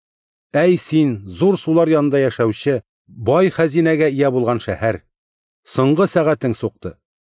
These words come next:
гомер җебең өзелде синең. Күкләр хуҗасы Раббы үз затыннан ант итеп әйтте. Хактыр, сине саранча чирүе сыман дошман гаскәре басып алыр. Аларның галибанә авазлары синдә яңгырап торыр.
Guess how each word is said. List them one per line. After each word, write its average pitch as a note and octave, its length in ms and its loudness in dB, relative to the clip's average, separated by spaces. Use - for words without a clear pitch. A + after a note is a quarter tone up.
гомер C#3 320 2
җебең C#3 400 -2
өзелде A2+ 400 0
синең. F2+ 400 -6
Күкләр D#3 400 0
хуҗасы D#3 480 0
Раббы C#3 380 0
үз E3+ 240 -4
затыннан C3 640 -2
ант B2+ 320 -2
итеп A2+ 160 -2
әйтте. G#2 440 -4
Хактыр, A#2+ 460 -2
сине D#3 400 2
саранча C#3+ 600 0
чирүе D#3+ 340 2
сыман D3 300 -2
дошман C#3+ 380 -2
гаскәре B2+ 460 -2
басып A2 340 -4
алыр. F#2 220 -4
Аларның C#3 540 2
галибанә C#3+ 480 2
авазлары C#3 640 0
синдә A#2+ 580 0
яңгырап G#2+ 640 -2
торыр. E2 220 -6